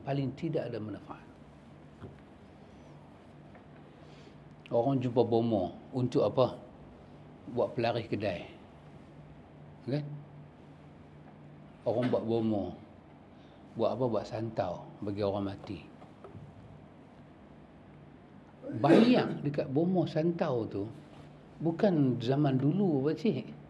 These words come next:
Hari ni buat santau orang tujuh lapan ribu. Ha, pasal bomo pun tahu dosa pahala dah. Macam aku nak kena teruk sana. Takkan habis aku lapan ratus. Saya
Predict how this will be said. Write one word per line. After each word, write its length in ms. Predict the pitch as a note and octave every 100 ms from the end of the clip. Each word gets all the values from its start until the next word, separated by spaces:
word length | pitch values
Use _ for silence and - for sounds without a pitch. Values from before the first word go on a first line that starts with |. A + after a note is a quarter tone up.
| - - - - -
Hari 320 | D3 D3 G3+
ni 160 | G#3 F#3 F3 E3 D3+ C#3+
buat 240 | D#3 D3
santau 480 | D3+ D#3+ - F3 E3+
orang 240 | D#3 C#3 D3 - - - -
tujuh 320 | E3 D3+ F3
lapan 240 | D#3+ - E3+
ribu. 320 | F3+ E3+ A2+ - - - - - D3+ C#3 - - - - - - - - - - -
Ha, 160 | A#3+ A3 - - - -
pasal 240 | F3 G#3+
bomo 400 | F3+ G#3 A3 A3
pun 160 | A3 G#3+
tahu 320 | G#3 G#3 F#3
dosa 160 | F#3 G#3
pahala 480 | G3 F#3 G3+ G#3 G3+
dah. 60 | - - - - - - - - - - - -
Macam 120 | D3 D#3+
aku 100 | D3 E3
nak 100 | -
kena 140 | D#3+ D#3
teruk 280 | D#3 F3+ D3
sana. 240 | F3 G#3+ D3 - - - - - B3+ - A#3 - - - - - - -
Takkan 320 | - E3+ D3+ D3
habis 160 | C#3
aku 80 | D3
lapan 260 | B2+ C3 C#3
ratus. 260 | D#3 F3+ D#3 - - - - - - - - - - - - - - -
Saya 300 | - G#3+ C4+